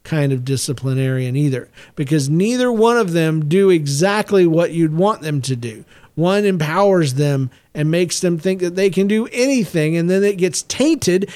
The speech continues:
and by the time they're in high school and college, they think they can do anything they want, and they can't. And the li-, life is gonna teach them one way or the other. And then you've got the other side where, where they're disciplined, and they're disciplined to the point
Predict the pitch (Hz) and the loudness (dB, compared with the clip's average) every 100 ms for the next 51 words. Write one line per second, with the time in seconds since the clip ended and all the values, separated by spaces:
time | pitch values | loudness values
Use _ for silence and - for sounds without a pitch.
0 | - 202 220 226 220 233 233 233 226 208 | -6 -2 0 2 2 0 0 2 2 2
1 | 277 240 - 214 208 165 285 302 262 208 | 2 -2 0 2 2 0 2 2 2 2
2 | 247 180 302 381 269 185 175 165 156 151 | 0 0 -4 -4 -6 -2 0 2 0 0
3 | 139 165 165 185 202 262 311 139 - - | -2 -2 0 0 2 2 2 -2 -12 -20
4 | _ 156 156 165 - 110 98 _ - _ | _ -2 0 -2 -4 -12 -12 _ -20 _
5 | _ _ _ - 139 143 139 143 151 143 | _ _ _ -6 -4 -2 -4 -6 -4 -4
6 | 151 139 139 143 139 139 151 143 135 135 | -2 -2 -2 -2 -2 -4 -6 -4 -2 -2
7 | 139 135 139 151 135 - - - _ 147 | -2 -2 0 0 -2 -6 -18 -20 _ -2
8 | 156 170 170 156 170 156 160 180 240 233 | 2 2 2 2 0 0 0 2 4 4
9 | 156 175 143 156 180 165 160 160 - - | 2 0 0 0 0 2 2 0 -4 -20
10 | _ _ _ _ _ _ - 185 175 170 | _ _ _ _ _ _ -2 0 2 2
11 | 147 175 233 262 185 170 151 175 160 156 | 4 2 2 0 0 0 0 -2 -2 -2
12 | 156 156 208 190 170 180 165 165 147 185 | -2 0 0 -2 0 0 2 0 0 0
13 | 180 | -2